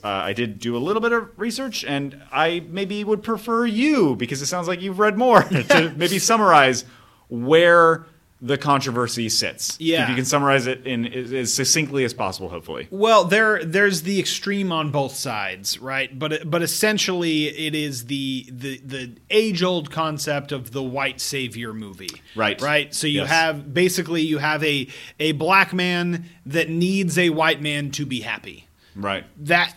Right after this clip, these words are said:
Speaker 2: that's the controversy.
Speaker 1: Okay.
Speaker 2: Um, and when you say it that simply, it does fit Green Book.
Speaker 1: Well, hang on a minute,
Speaker 2: <laughs>
Speaker 1: C J.
Speaker 2: Okay.
Speaker 1: As a white guy with lots of opinions, <laughs>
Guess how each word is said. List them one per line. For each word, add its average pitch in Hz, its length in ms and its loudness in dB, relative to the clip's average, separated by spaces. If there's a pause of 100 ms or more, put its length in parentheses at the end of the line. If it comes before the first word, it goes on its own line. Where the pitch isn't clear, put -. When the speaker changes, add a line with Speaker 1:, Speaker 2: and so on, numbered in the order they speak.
Speaker 2:
that's 185 380 6
the 185 100 0
controversy. 127 680 -4
Speaker 1:
Okay. 101 180 -2 (200)
Speaker 2:
Um, 151 640 -2 (280)
and 196 160 8
when 214 140 8
you 214 120 8
say 220 360 6
it 269 200 -6 (100)
that 196 340 2
simply, 277 640 0 (240)
it 202 240 6
does 196 280 8
fit 160 300 -4
Green 131 220 -6
Book. - 340 -18 (260)
Speaker 1:
Well, 139 220 6
hang 196 300 -2
on 165 180 0
a 95 40 -4
minute, 82 360 -8
Speaker 2:
<laughs> 240 80 -2
Speaker 1:
C - 360 2
J. 98 280 0
Speaker 2:
Okay. 185 400 -2
Speaker 1:
As 156 220 4
a 165 220 6
white 160 420 2
guy 113 320 4
with 123 180 0
lots 196 440 4
of 165 100 -2
opinions, 113 720 0
<laughs> 571 400 -2